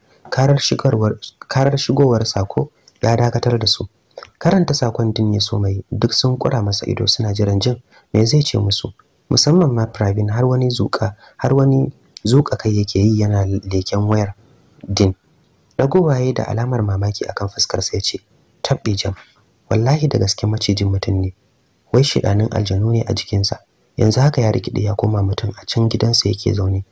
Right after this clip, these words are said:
A ruɗe suke kallon sa. "Wai ko kun san Prime Minister namu shine ya tura da jet din da zai dauko Sheikh Imam daga Sudan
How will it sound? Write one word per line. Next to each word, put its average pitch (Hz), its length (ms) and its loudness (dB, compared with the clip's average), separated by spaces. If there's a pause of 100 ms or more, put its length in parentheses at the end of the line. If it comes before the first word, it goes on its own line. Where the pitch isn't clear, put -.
(460)
A 120 60 2
ruɗe 120 220 4
suke 151 260 0
kallon 101 300 -2
sa. - 220 -6 (920)
"Wai 113 180 4
ko 127 180 -2
kun 127 180 -2
san 127 440 0 (680)
Prime 123 220 2
Minister 113 400 0
namu 107 300 -2 (280)
shine 113 400 2
ya 104 80 0
tura 107 340 0 (320)
da 95 120 4
jet - 280 -2
din 107 160 2
da 98 120 0
zai 104 180 0
dauko - 380 -4
Sheikh - 340 -4
Imam 101 280 -2 (360)
daga 98 240 2
Sudan 101 400 -2